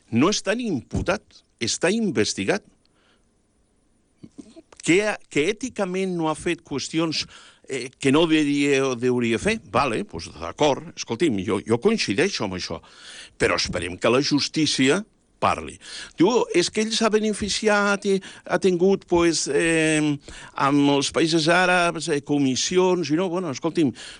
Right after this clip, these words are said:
jo no vull parlar tampoc de comissions del tres i el cinc per cent, que sí que hi ha condenats i aquí ningú diu res. Esperem. Primer, inoportuna.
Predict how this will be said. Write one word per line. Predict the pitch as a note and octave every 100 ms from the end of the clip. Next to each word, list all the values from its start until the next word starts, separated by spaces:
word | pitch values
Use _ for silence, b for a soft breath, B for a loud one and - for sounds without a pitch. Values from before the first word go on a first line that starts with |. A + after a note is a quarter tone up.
| -
jo | A#2+
no | E3+
vull | G3 -
parlar | G#2 A2
tampoc | A2+ G#2 B2+ A2+
de | G#2+
comissions | A2 G2+ - C3+ A#2+ A2+
del | G2
tres | - C3 A2+
i | G#2+
el |
cinc | - C3 A2+
per | G2+ -
cent, | - A#2 B B -
que | B2
sí | - F3+ D#3+
que | C#3
hi | B2+
ha | B2+
condenats | C3 A2 G#2+ C3 D#3+ A#2
i |
aquí | - C#3+
ningú | C3+ A#2+
diu | A2+ A#2+ F#2
res. | F2+ D2+ - - _ _ _ _ -
Esperem. | - B2 C#3 G2 - _ _ b b b b _
Primer, | D#3+ F#3+ C4 A#3
inoportuna. | F#3 C#3 - G2+ E2 G#2+ D#2+ D2